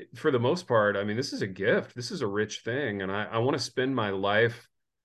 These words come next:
being a man of the church. You know, I wanna invest there, and I wanna listen there, and I wanna learn there and worship and bear one another's burdens. And,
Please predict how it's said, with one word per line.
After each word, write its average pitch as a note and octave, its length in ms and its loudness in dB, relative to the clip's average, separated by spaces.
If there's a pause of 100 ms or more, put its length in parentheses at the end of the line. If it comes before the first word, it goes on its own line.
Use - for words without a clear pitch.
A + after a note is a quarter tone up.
(320)
being A#2+ 280 2
a A2 60 2
man G#2 400 2
of G2 140 0
the G2+ 100 0
church. - 520 -4
You G#2 100 -2
know, G2+ 180 0
I G#2+ 80 4
wanna A2+ 240 2
invest G2+ 520 0
there, F#2 300 2
and F#2 80 0
I F2+ 60 -2
wanna G2+ 540 0
listen A2 460 2
there, F#2+ 280 4
and F#2 100 0
I F#2+ 40 0
wanna G2+ 180 0
learn G#2 340 0
there G#2 360 4
and F2+ 280 -2 (560)
worship B2+ 460 8
and G2+ 160 2
bear A#2 200 6
one A#2+ 140 2
another's G#2 300 0
burdens. A2 640 -2
And, F#2 460 0